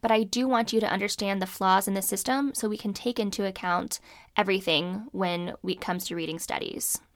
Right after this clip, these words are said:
And honestly, this is where medicine becomes both a science and an art, and this is what makes being a doctor beautiful. We use our scientific lens to read and analyze the research, and then we look at the big picture of each patient as a whole,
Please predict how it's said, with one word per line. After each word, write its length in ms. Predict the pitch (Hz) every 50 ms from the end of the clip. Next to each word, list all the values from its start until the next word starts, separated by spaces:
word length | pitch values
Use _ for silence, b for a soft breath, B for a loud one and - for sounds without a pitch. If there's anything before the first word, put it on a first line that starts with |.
| _ _ - _ _ _ _ _ _ _ _ - - - - -
And 120 | 269 269
honestly, 460 | - - 262 330 359 - - 370 359 359
this 180 | - 233 233 -
is 140 | 285 254 -
where 160 | 240 226 226
medicine 400 | 214 208 196 202 202 - 220 214
becomes 400 | 220 214 - - 196 190 196 -
both 160 | - 196 -
a 40 | 202
science 440 | - - - 202 190 190 196 196 -
and 80 | 190
an 100 | 190 185 -
art, 380 | 190 190 - 294 - - - B B B B B B B B B B
and 100 | 226 240
this 100 | 254 -
is 120 | 359 330
what 160 | 330 285 -
makes 320 | 214 196 196 202 - - -
being 180 | - 208 202
a 60 | 196
doctor 380 | 190 175 156 165 - 185 175 170
beautiful. 680 | 180 - 180 165 - - - - - - - 226 220 - _ _ - B B B B B B B B B
We 80 | - 240
use 300 | 226 226 226 240 262 254
our 80 | 240 226
scientific 680 | - - 220 220 226 233 - - 220 226 220 220 -
lens 400 | 208 202 196 202 202 208 208 - -
to 100 | 185 175
read 420 | 196 208 220 214 202 202 202 202
and 160 | 190 185 - -
analyze 480 | - 214 208 202 196 196 196 196 202 -
the 100 | - 185
research, 680 | 185 196 202 - - 208 208 247 - - - - - - B B B B B B B
and 200 | - 208 208 190
then 440 | 185 226 254 240 190 185 190 190 202
we 140 | 220 214 214
look 160 | 214 226 -
at 80 | 262 247
the 80 | -
big 240 | 220 - 220 220 -
picture 380 | - 220 202 - - - 220 202
of 160 | 190 196 -
each 280 | - 247 254 - - -
patient 420 | - 220 214 208 - 202 196 -
as 120 | - 185 185
a 60 | 175
whole, 400 | - - - - - - 233